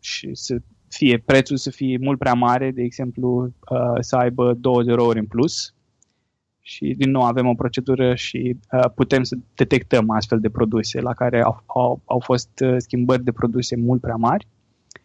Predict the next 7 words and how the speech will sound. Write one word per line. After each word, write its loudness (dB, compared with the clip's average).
și -8
atunci 0
le 0
ajustăm 0
manual 0
sau, 0
uh, -8